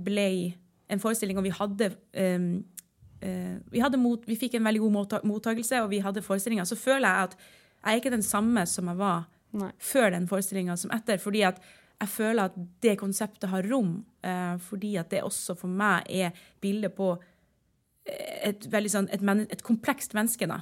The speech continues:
Speaker 1: altså med alle de forskjellige sjangerene, og du kan strekke deg hit, og du kan være så liten,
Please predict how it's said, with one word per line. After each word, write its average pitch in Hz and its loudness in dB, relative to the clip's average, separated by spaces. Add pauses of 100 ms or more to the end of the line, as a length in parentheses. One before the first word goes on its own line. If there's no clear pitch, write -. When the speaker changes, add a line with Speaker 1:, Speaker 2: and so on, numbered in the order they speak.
(140)
Speaker 1:
altså 202 0
med 196 4
alle 240 4
de 196 2
forskjellige 196 -2
sjangerene, 202 2
og 175 0
du 190 -2
kan 202 0
strekke 214 -2
deg 202 4
hit, 214 2
og 180 -4
du 196 -2
kan 196 0
være 196 2
så 220 2
liten, 185 0